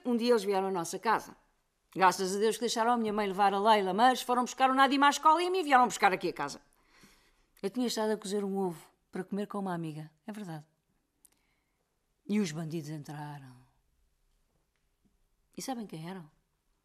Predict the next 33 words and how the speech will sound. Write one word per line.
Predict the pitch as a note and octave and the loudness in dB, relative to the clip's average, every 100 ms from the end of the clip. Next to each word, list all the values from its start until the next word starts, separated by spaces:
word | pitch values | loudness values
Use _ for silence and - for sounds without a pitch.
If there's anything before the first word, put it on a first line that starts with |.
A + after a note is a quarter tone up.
| _ _ _ _ _ - | _ _ _ _ _ -6
Podem-se | G3 G3+ - | -4 -4 -6
perguntar: | G3 A3 A3 G3+ | -10 -8 -8 -10
quem | G3 G4 | -10 -8
eram | G4 F#4+ | -6 -4
esses | F#4 - | -6 -4
tipos | F#4 F#4 G#3 F3+ | -4 -4 -6 -4
da | G#3+ | -2
polícia | B3+ B3+ B3 | -2 -4 -6
secreta? | - C#4+ E4 D#4+ F3 D#3 _ _ - - | -6 -6 -6 -6 -10 -12 _ _ -20 -4
Como | D#4 | -2
é | |
que | F4+ | 0
eles | E4 | 0
reuniram | C#4 E4+ E4+ F4 D#4+ | 4 6 6 4 2
tantos | F4 C#4+ | 0 0
criminosos, | - D#4+ D4 E4 D#4 A#3 B3 | 2 2 8 10 10 8 12
ávidos | D#4+ C#4+ G#3+ | 12 12 2
e | B3 | 2
sádicos? | - D#4+ E4+ A#3 - - E3+ - - _ _ - - - _ | 12 12 12 10 -2 -8 -8 -10 -14 _ _ -20 -20 -20 _
Bom, | C#4 G4+ G4+ | 10 12 12
eu | A4 D#4+ | 10 12
digo-vos: | F#4+ D#4+ G3 F#3+ E3 D#3 C#3+ - - _ _ | 12 12 10 0 -2 -2 -6 -12 -16 _ _
eram | - C#4+ C#4 | 4 6 6
os | A#3 | 4
rufias | G3+ G3+ F#3 - A#3+ G#3+ F#3+ D#3+ | 0 -4 -4 -4 -2 0 0 -2
da | F3 | -6
zona. | C#3+ F3 E3 D3+ A#3 E3+ _ _ _ _ _ _ _ - | -4 -4 -4 -6 -8 -12 _ _ _ _ _ _ _ 0
Eu | B3 | 0
reconheci | A#3+ A3 F#3+ G#3 | 2 -2 -2 -2
um | G3 | 0
deles, | G#3+ G#3+ G3+ - - - | 0 -2 -6 -20 -20 -10
que | A3+ - A3 | -8 -6 -6
costumava | G#3 A3+ B3 A#3 | -6 2 4 4